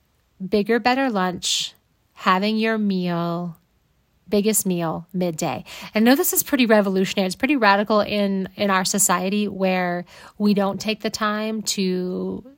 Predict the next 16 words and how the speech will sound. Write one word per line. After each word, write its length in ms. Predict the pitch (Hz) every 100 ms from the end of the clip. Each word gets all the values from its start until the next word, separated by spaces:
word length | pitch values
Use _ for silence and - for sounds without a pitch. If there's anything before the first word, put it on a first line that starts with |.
| _ _ _
um, 580 | 196 190 180 190 - 202 -
or 160 | 214
maybe 220 | 196 190
we 120 | 190 190
don't 300 | 190 196 -
have 400 | - 196 190 190
the 160 | 190
ability 560 | 185 190 196 220 262 254 - - _
to 140 | -
have 640 | 220 233 220 220 220 208 - _ _ _ _ _ _
our 160 | 214 208
bigger, 320 | 196 196 202
better 260 | 185 190 185
meal, 380 | 180 180 180 - _
meal 420 | 202 185 180 175 180
mid-lunch, 600 | 196 175 160 160 -